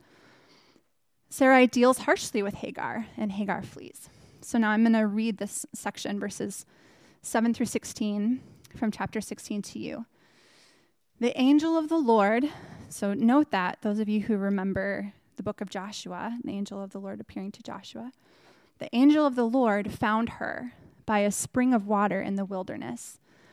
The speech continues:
the spring on the way to Shur. And he said, 'Hagar,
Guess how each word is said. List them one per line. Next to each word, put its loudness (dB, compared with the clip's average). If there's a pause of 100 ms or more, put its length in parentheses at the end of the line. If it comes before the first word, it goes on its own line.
(240)
the 0
spring 0
on 2
the 2
way -2
to -6
Shur. -6 (640)
And -4
he 2
said, -2 (440)
'Hagar, -4